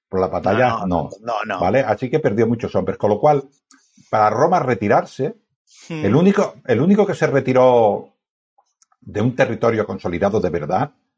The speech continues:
Speaker 1: prácticamente fue Aureliano.
Speaker 2: Sí.
Speaker 1: De estos emperadores siglo tres, ¿no?
Speaker 2: Hmm.
Speaker 1: Y luego, otro territorio que se retiraron de un ter-, ya, pero ya estamos hablando del final de Roma, que estamos hablando del principio del siglo cinco,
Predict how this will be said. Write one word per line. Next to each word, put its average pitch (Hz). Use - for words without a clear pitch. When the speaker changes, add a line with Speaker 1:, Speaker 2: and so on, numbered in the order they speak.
Speaker 1:
prácticamente 95
fue 113
Aureliano. 85
Speaker 2:
Sí. -
Speaker 1:
De 117
estos -
emperadores 104
siglo 113
tres, 120
¿no? 131
Speaker 2:
Hmm. 151
Speaker 1:
Y 135
luego, 175
otro 139
territorio 147
que 98
se -
retiraron 95
de 98
un 104
ter-, 117
ya, 95
pero 95
ya 85
estamos 113
hablando 92
del 98
final 85
de 92
Roma, 92
que 98
estamos 85
hablando 82
del 110
principio 98
del 107
siglo 95
cinco, 120